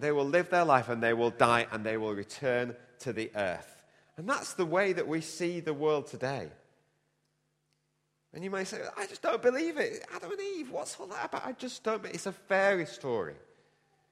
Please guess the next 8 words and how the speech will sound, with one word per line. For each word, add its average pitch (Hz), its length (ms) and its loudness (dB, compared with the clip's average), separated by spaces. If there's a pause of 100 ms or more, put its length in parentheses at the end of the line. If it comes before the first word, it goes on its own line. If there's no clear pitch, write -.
(460)
But 165 100 0
like 202 180 4
I've 190 100 -2
said, 165 340 2
these 214 280 0
early 220 240 4
chapters - 500 -6
primarily 160 720 0